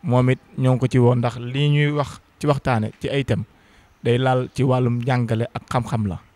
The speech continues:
donc te moom, moom kon ñoo ngi ko ci wax woo bu baax, muy sëñ Abdourahmane Diouf. Ñoo ngi ci woo le ministre de l'éducation nationale di Moustapha Baba Guirassy. Ñoo ngi ci woo tamit le ministre de formation professeur Moustapha Sarré,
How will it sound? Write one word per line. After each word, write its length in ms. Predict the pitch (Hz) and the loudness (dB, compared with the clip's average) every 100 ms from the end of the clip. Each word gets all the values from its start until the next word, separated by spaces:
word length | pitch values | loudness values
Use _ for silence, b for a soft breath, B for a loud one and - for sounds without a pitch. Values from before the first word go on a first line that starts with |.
| _ - | _ -8
donc 200 | 117 - | -8 -6
te 80 | 117 | -2
moom, 300 | 120 117 117 - | 0 0 -2 -4
moom 360 | 120 113 113 - | -2 0 -2 -4
kon 100 | 117 117 | -2 2
ñoo 140 | 120 | 2
ngi 60 | 113 | 0
ko 80 | |
ci 100 | 110 | -2
wax 180 | 107 104 - b b b - | -2 -2 -6 b b b -6
woo 180 | 107 104 | -2 0
bu 100 | 104 | 0
baax, 160 | 107 | 0
muy 120 | 107 113 | 0 0
sëñ 260 | 120 117 - | 0 -2 -6
Abdourahmane 520 | 120 123 117 113 104 101 | -8 -6 -2 0 2 0
Diouf. 260 | 101 - - b b b - | -2 -6 -16 b b b 0
Ñoo 140 | 127 | 2
ngi 80 | 135 | 4
ci 60 | 135 | 4
woo 160 | 135 | 4
le 120 | 131 | 2
ministre 400 | 127 135 135 - | -2 -4 -6 -8
de 60 | 143 127 | -8 -4
l'éducation 600 | 131 123 123 113 - 107 | -4 -4 -4 -4 -2 -2
nationale 500 | 110 107 110 101 95 _ b b b - | -2 -2 -2 -2 -4 _ b b b -8
di 100 | 120 | -4
Moustapha 500 | 120 123 123 117 113 | -2 -4 -6 -6 -6
Baba 320 | 110 113 117 | -6 -4 -4
Guirassy. 440 | 104 113 107 - - - _ b b b b | -2 -2 0 -4 -10 -20 _ b b b b
Ñoo 160 | 151 127 | 0 2
ngi 80 | 123 | 2
ci 80 | |
woo 180 | 135 127 | 2 4
tamit 180 | 123 123 | 2 0
le 60 | 131 | 0
ministre 340 | 131 127 135 | -2 -2 -6
de 40 | - | -4
formation 520 | 135 127 120 - 113 | -2 0 -2 -2 -4
professeur 400 | 135 120 120 117 | -2 -4 -4 -4
Moustapha 400 | 120 135 123 113 | -4 -4 -4 -4
Sarré, 300 | - 107 | -2 -2